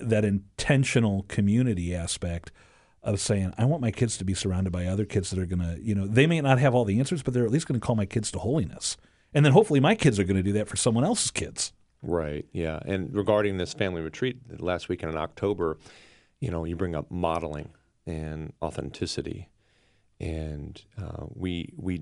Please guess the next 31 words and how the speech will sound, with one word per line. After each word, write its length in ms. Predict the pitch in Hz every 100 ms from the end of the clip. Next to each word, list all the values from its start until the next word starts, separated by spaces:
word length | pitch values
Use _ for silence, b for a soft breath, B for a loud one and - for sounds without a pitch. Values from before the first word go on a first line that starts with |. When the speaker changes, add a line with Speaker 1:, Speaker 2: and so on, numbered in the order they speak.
| -
Speaker 2:
we 140 | 92
need 240 | 85 107 98
each 220 | 92 -
other 400 | 80 78 76 76 _ -
for 180 | - 85
sure. 520 | - 95 85 71 80 - -
But 140 | 87
this 320 | 107 104 - - _ _ _ _ _ _ _
family 380 | - 90 85
retreat, 440 | 78 82 - 78 - - _ - - -
a 100 | 98
microcosm 720 | 139 151 107 82 80 78 78
of 300 | 76 - - _ -
parish 360 | 117 113 -
life, 320 | - 71 69 - b b b b b b
is 160 | - 98
an 80 |
opportunity 540 | 92 85 90 - 80 80
for 180 | - 80
us 140 | -
just 240 | - 80
to 80 | -
be 340 | 82 78 80 - b b b
real. 480 | 82 85 73 69 73 _
We're 120 | -
not 280 | 95 92 -
there 260 | 87 87 87
to 200 | 80 76 _ _ _ _
put 200 | - 98
on 160 | 87 82
a 160 | 76